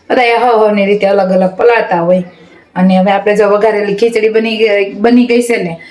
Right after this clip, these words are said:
તો મિત સ્કૂલેથી આવી ગયો છે તો હવે ખાઈ પી લઈશું ને બધું કામ કરી નાખશું.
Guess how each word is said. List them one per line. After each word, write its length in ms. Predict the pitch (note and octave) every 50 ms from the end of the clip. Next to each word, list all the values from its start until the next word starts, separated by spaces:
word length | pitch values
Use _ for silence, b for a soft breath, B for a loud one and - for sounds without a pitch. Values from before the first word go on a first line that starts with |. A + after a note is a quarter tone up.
| B B B
તો 160 | B F#3 F#3+
મિત 280 | G#3 G#3+ A3+ A3+ A#3
સ્કૂલેથી 440 | - - - A#3 A3+ G#3+ A3 - A3+
આવી 220 | A3+ A#3+ C4 A#3+ -
ગયો 140 | G#3 F#3+
છે 140 | F#3 - F3+
તો 80 | F3+ F#3+
હવે 160 | F#3+ F#3+ F#3
ખાઈ 320 | F#3 - A#3+ A#3+ A#3+ A#3+
પી 140 | - B3 B3
લઈશું 320 | B3 B3+ C4+ C4 C4 C#4 A#3
ને 60 | G3+
બધું 240 | G3 G3 G3+ G3 G3+
કામ 240 | A3+ A3 A3 G#3+
કરી 180 | A3 C#4+ - -
નાખશું. 420 | E4 C#4+ C4+ - - A3 G#3+ G#3